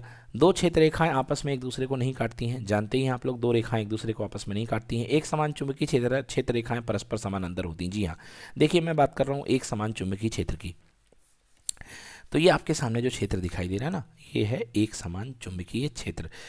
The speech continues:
ध्यान से देखो, इनमें दो रेखाएं आपस में क्या है? समानांतर है, मतलब हर जगह क्षेत्र बराबर है। अगर आप ध्यान से देखो इस क्षेत्र के बारे में, हम्म, ये देखिए, तो साफ दिख रहा है कि यहाँ पर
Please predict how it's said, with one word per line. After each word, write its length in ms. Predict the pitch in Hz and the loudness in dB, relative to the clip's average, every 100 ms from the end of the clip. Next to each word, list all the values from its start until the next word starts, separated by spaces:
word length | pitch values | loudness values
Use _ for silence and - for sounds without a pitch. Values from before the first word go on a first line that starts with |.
| - - | -18 -2
ध्यान 240 | 110 147 | 4 4
से 120 | 165 170 | 4 2
देखो, 260 | 151 170 | 2 2
इनमें 320 | - 127 143 | 0 -2 -2
दो 140 | 131 131 | 0 2
रेखाएं 300 | 131 - 131 | 2 0 -4
आपस 240 | 120 123 - | -4 -8 -8
में 80 | |
क्या 100 | 131 | -6
है? 60 | 123 | -6
समानांतर 560 | - 101 98 95 98 120 | -2 0 2 0 -2 -2
है, 60 | |
मतलब 260 | 120 120 165 | -4 -4 -2
हर 160 | 117 143 | 2 2
जगह 220 | 143 143 | 2 0
क्षेत्र 300 | - 120 110 | -2 -2 0
बराबर 340 | 95 85 82 | 0 0 0
है। 80 | 76 - - - - | -4 -6 -16 -10 -2
अगर 200 | 120 135 | 4 4
आप 80 | |
ध्यान 240 | 123 110 127 | 2 0 0
से 100 | 127 | -2
देखो 200 | 123 123 | -4 -2
इस 200 | 123 - | -4 -4
क्षेत्र 300 | - 98 95 | -4 -4 -2
के 100 | 95 | -4
बारे 200 | 87 92 | -4 -8
में, 100 | 92 - _ _ _ - | -12 -16 _ _ _ -16
हम्म, 100 | - - - | -16 -16 -10
ये 140 | 101 92 | -2 -2
देखिए, 320 | - - - - _ _ _ - - - - - | -4 -14 -16 -20 _ _ _ -20 -20 -20 -20 -8
तो 100 | - - | -8 -8
साफ 220 | - 143 | 4 4
दिख 180 | 156 160 | 6 2
रहा 80 | 156 | 4
है 60 | 151 | 2
कि 120 | 151 | 0
यहाँ 300 | 113 120 156 | 0 4 2
पर 240 | 151 156 | 2 -4